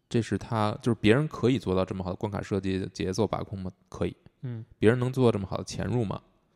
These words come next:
Speaker 1: 我觉得也可以。
Speaker 2: 比如《盟军敢死队》。
Speaker 1: 我觉得盟军
Speaker 2: 还是不一样，嗯。
Speaker 1: 先说，呃，先说M G S吧，
Speaker 2: 嗯。
Speaker 1: 就是说这，这三点来比，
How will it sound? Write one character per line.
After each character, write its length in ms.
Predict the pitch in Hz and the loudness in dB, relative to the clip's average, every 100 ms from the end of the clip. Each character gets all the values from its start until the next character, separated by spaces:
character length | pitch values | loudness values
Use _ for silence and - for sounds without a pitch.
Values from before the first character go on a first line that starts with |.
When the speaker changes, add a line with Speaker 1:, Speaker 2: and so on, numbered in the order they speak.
| _ _ | _ _
Speaker 1:
我 120 | 90 | -4
觉 140 | 90 90 | -2 -2
得 60 | |
也 80 | 90 | -2
可 120 | - | -6
以。 100 | 85 - _ _ | -12 -14 _ _
Speaker 2:
比 100 | 123 | 0
如 80 | 127 | 0
《盟 120 | 127 | 0
军 100 | 123 | -2
敢 140 | 120 117 | -4 -4
死 80 | |
队》。 80 | 113 113 _ _ _ _ _ - - - - - | -4 -6 _ _ _ _ _ -14 -10 -12 -12 -4
Speaker 1:
我 100 | 95 | 2
觉 60 | |
得 40 | 131 | 6
盟 100 | 147 | 6
军 0 | |
Speaker 2:
还 40 | |
是 80 | 165 | 4
不 40 | |
一 100 | 160 | 4
样， 140 | 190 151 - | 2 -2 -6
嗯。 80 | 151 | -2
Speaker 1:
先 180 | 131 175 | 2 6
说， 200 | 170 175 - | 6 4 2
呃， 200 | 101 101 | 2 2
先 200 | 139 135 | 0 2
说 260 | 139 135 131 - | 4 4 2 -2
M 160 | 101 | -2
G 100 | 117 | 2
S 260 | 92 92 98 | 2 0 -2
吧， 220 | 98 - | -6 -8
Speaker 2:
嗯。 120 | 117 - | -10 0
Speaker 1:
就 100 | 131 | 2
是 40 | |
说 140 | 117 135 | 4 2
这， 200 | - 117 | 2 2
这 220 | - 143 | 2 2
三 260 | - 123 | 2 0
点 160 | 113 95 92 | 0 -2 -4
来 160 | 92 | -4
比， 400 | 101 - - - | -6 -6 -12 -12